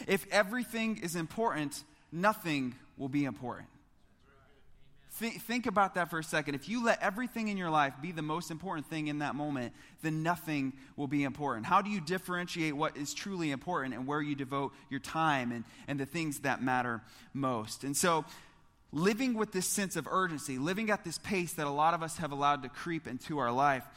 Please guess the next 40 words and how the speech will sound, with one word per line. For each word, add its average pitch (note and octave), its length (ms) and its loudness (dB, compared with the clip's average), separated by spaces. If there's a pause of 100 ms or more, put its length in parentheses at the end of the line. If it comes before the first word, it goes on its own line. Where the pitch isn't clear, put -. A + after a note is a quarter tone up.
(160)
it's - 140 -8
taking D#3+ 340 0
a B2+ 60 0
toll G3 300 -2
on C#3+ 160 4
us. - 320 -6 (260)
Because C#3+ 200 -4
it's D#3 160 -2
not F3 160 6
only G#3+ 220 0
a D#3 80 0
pace E3 300 -2
that's D3 200 -6
unsustainable, D3 880 -4 (260)
but D3 120 -2
it's C3+ 100 -6
a C#3 60 -6
pace D#3 260 -2
that's C#3 200 -4
unhealthy, C3+ 680 -2 (160)
and B2 80 -6
it's A#2 140 -8
counter F3 480 2
to - 100 -8
the C#3+ 100 -4
way C3+ 200 0
God C#3 400 4 (100)
designed, C3 720 0 (260)
created D#3 540 0
us, C3 240 -2
and B2 260 -6
wired E3+ 380 4
us C3 160 -6
to C#3+ 180 -4
live D#3 460 0
and B2+ 120 -6
thrive B2 640 0 (400)
in A#2+ 120 -2
this A#2 160 -4
world. A2 300 -6